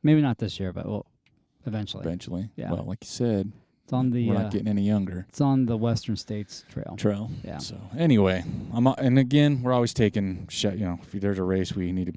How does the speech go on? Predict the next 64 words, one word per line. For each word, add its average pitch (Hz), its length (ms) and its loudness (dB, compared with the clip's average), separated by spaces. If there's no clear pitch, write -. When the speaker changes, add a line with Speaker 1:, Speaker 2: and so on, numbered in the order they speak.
Speaker 2:
put 110 140 2
on 101 140 2
our 87 80 0
list, 85 440 -6
'cause 101 120 0
people 110 120 6
Speaker 1:
Right. 127 60 6
Speaker 2:
have 113 100 6
been 92 160 2
doing 98 240 4
that, 117 320 2
and 95 140 0
Speaker 1:
Yeah. 92 120 2
Speaker 2:
I've 95 80 -6
got 95 160 -2
a 92 60 -6
few 92 240 0
on 90 160 0
there. 104 240 -2
Speaker 1:
Right. 113 300 0
Speaker 2:
Um, 85 240 0
Ute 110 260 8
would 101 160 -2
be 90 120 -4
a 87 60 -4
fun 82 300 -8
meetup. - 460 -14
Speaker 1:
It 180 60 4
would 160 240 4
be. 120 180 0
Speaker 2:
Because - 380 -4
I 98 60 6
think 139 240 4
that's 120 200 0
gonna 98 160 4
draw 90 400 2
more 87 260 2
people 87 340 -4
from 85 180 -4
out 80 100 -4
of - 80 -10
state. - 460 -12
Speaker 1:
It's - 180 -4
gonna 175 160 2
draw 131 180 4
a 117 40 2
lot 120 240 -2
of - 60 -8
people 127 180 -4
from 104 160 -8
out 104 100 -8
of 95 60 -12
state. 101 260 -10
Speaker 2:
Like, 90 300 -4
no 104 180 6
offense, 117 400 2
I 110 40 2
don't 104 80 2
know 95 80 2
if - 100 -10
Park - 220 2
City 110 360 4
necessarily 123 640 0
will, 120 240 2